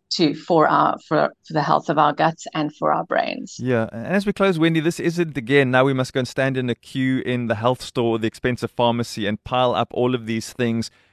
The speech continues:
Speaker 2: We can get right down to the nitty-gritty of just eating some good whole food, some good fruits and vegetables and, you know, good meats and, and making some choices which,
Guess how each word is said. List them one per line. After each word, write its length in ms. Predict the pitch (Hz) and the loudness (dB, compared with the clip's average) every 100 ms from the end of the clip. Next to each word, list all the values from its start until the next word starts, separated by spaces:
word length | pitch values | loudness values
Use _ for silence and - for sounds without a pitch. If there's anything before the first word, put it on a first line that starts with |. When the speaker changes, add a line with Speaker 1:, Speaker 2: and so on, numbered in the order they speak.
| _ | _
Speaker 2:
We 80 | 131 | -10
can 360 | - 170 185 170 | -4 0 2 2
get 140 | 151 | 2
right 240 | 123 143 | 4 4
down 180 | 143 139 | 4 0
to 60 | - | 0
the 60 | 123 | -2
nitty-gritty 680 | 120 127 131 104 127 - 127 | 0 0 -2 2 2 2 0
of 160 | 107 | 0
just 320 | - 139 139 - | 0 -2 -2 -8
eating 280 | 127 - 127 | -8 -6 -6
some 280 | 139 127 - | -4 -6 0
good 320 | 117 127 - _ | 0 0 -4 _
whole 600 | - 110 123 135 135 131 _ _ _ | -2 4 6 4 0 -6 _ _ _
food, 460 | - - 156 160 - | -12 0 0 0 -2
some 240 | 120 110 | -4 -4
good 240 | - 127 135 | 0 0 0
fruits 380 | - 127 - | -4 -4 -4
and 120 | 139 110 | -6 0
vegetables 680 | 107 - 123 - 120 120 | -2 -2 -8 -8 -6 -6
and, 340 | 123 120 107 95 _ | -6 -4 -4 -8 _
you 100 | - | -6
know, 140 | 123 107 101 - | -4 -4 -6 -2
good 220 | 120 110 | 0 2
meats 380 | 101 104 117 - | 2 0 0 -4
and, 180 | 120 113 _ _ - | -4 -4 _ _ -4
and 140 | 123 | 0
making 260 | 123 - 143 | 2 0 -6
some 180 | - | -6
choices 420 | 151 - 156 156 135 | -4 -2 -4 -4 -6
which, 180 | 131 | -8